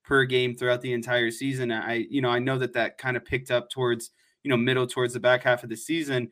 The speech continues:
and, and Notre Dame's going against a, a lesser South Carolina rush defense, but at just two hundred and twenty yards on the ground is a lot. If Buckner wasn't hurt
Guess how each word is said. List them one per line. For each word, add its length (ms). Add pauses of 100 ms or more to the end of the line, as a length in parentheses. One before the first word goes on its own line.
(260)
and, 220
and 180
Notre 160
Dame's 160
going 160
against 260
a, 180
a 20
lesser 460
South 300
Carolina 320
rush 240
defense, 400
but 240 (340)
at 100
just 180
two 120
hundred 200
and 80
twenty 220
yards 380
on 100
the 80
ground 440
is 220
a 60
lot. 320
If 120
Buckner 320
wasn't 340
hurt 480